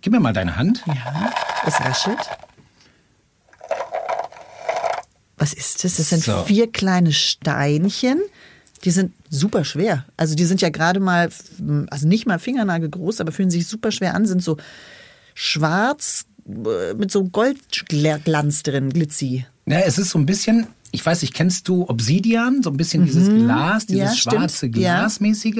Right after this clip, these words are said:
Speaker 1: An einer Stelle, an einem
Speaker 2: Ist auch so
Speaker 1: Stein
Speaker 2: glatt,
Speaker 1: ist so
Speaker 2: ne? Hier.
Speaker 1: gebrochen
Speaker 2: Ja.
Speaker 1: oder gebrochen, da sieht
Speaker 2: Mhm.
Speaker 1: man das. Und wie du schon selber gesagt hast,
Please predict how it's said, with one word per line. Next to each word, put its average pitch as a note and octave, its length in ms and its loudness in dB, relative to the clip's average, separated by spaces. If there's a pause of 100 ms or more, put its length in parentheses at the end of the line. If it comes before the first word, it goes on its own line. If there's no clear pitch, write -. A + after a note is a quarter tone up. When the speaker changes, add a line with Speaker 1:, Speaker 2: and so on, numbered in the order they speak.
Speaker 1:
An C#3+ 120 0
einer E3 240 2
Stelle, F3+ 420 0
an C#3+ 240 -2
einem C#3 140 2
Speaker 2:
Ist F3+ 100 2
auch - 60 0
so F3+ 60 2
Speaker 1:
Stein F3 120 4
Speaker 2:
glatt, G3 200 2
Speaker 1:
ist - 40 -4
so E3+ 80 2
Speaker 2:
ne? D#3+ 260 2
Hier. E3 140 2
Speaker 1:
gebrochen G#3+ 340 0
Speaker 2:
Ja. F3 120 2
Speaker 1:
oder C#3+ 160 2
gebrochen, D#3+ 420 2
da B2 80 4
sieht E3+ 140 4
Speaker 2:
Mhm. G3+ 60 4
Speaker 1:
man C#4 100 2
das. G#3 160 -2 (1700)
Und D#3 200 4
wie D#3 80 4
du D#3 120 4
schon C3+ 200 2
selber F#3 320 2
gesagt D3 460 0
hast, D#3+ 320 -2